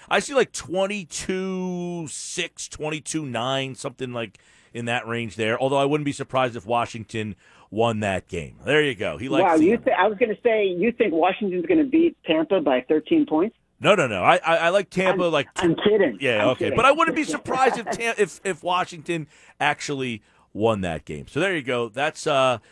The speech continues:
Speaker 1: his favorite play of the weekend. Check out all the lines, the, the, uh, action over at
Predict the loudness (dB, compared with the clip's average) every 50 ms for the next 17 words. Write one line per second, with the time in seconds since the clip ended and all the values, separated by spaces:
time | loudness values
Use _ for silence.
0 | _ _ _ -10 -10 -4 0 0 0 0 0 -4 -6 -4 -2 -2 -2 -2 -4 -6
1 | -6 -6 -6 -6 -6 -6 -6 -6 -6 -4 -2 -2 0 2 2 2 0 0 -2 -2
2 | -2 -2 -2 -4 -6 -8 -10 -8 -6 -6 -6 -6 -8 -8 -6 -4 -4 -4 -4 -2
3 | -2 -2 -4 -4 -4 -6 -6 -6 -6 -6 -10 -12 -18 -20 -6 -4 -2 -2 -2 -2
4 | -4 -4